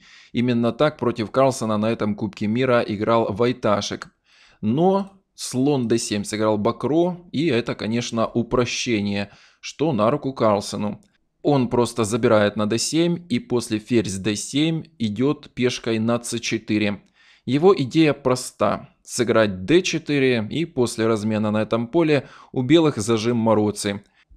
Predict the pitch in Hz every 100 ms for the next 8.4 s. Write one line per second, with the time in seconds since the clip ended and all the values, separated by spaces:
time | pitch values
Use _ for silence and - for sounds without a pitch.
0 | - 123 139 - 135 107 113 107 - 110
1 | 117 151 151 117 123 131 113 110 - 117
2 | 117 - 113 110 107 117 117 104 104 98
3 | 92 - - _ _ _ _ - 135 190
4 | 185 175 123 135 135 143 131 127 139 -
5 | 107 101 - 113 107 107 117 107 165 156
6 | 135 - 123 113 107 - - _ - -
7 | 120 113 98 - 110 - - 110 120 101
8 | 98 120 160 -